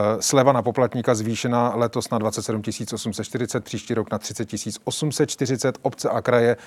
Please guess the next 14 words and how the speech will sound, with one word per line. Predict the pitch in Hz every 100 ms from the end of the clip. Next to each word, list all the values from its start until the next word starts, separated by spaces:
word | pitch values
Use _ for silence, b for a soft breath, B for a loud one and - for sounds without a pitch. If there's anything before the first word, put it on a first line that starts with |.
| -
jako | 117 120
náhradu | 113 107 120 113 113
za | 110
ten | 117
výpadek | 104 107 120 107
za | 101
superhrubou | - 110 104 107 104
mzdu | 95 107 107 B B -
osmdesát | 127 127 113 - 95
procent | - 113 - 120
a | 110
rozpočtové | 107 - - 110 110
určení | 98 110 107
daní | 107 110